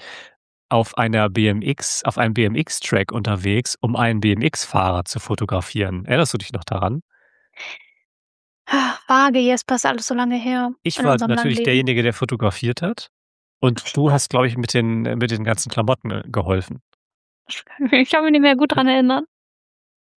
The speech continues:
Speaker 1: Bin mir relativ sicher, dass du dabei warst. Naja. Ansonsten fand ich's noch gut, Hank und Marie haben ihrem Nachbarjungen offenbar ein neues ferngesteuertes Auto geschenkt,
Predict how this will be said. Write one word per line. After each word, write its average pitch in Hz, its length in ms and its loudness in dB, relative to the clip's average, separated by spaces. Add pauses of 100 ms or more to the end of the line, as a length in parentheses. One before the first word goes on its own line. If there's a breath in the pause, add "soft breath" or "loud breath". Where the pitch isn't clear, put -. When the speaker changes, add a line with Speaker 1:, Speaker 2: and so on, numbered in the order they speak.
Speaker 1:
Bin 120 80 -10
mir 110 100 -2
relativ 117 300 -6
sicher, 123 220 -6
dass 107 160 -8
du - 80 -8
dabei 104 260 -2
warst. - 280 -12 (100)
Naja. 120 260 4 (1400 soft breath)
Ansonsten 165 560 0 (540)
fand 143 300 0
ich's 135 120 -4
noch 131 180 -2
gut, - 400 -6 (1040)
Hank 135 240 0
und 131 120 -4
Marie 131 280 2
haben 131 320 2
ihrem 120 260 -2
Nachbarjungen 123 520 0
offenbar 120 320 0
ein 113 40 -2
neues 120 220 0
ferngesteuertes 117 480 -4
Auto 160 400 2
geschenkt, 180 460 -4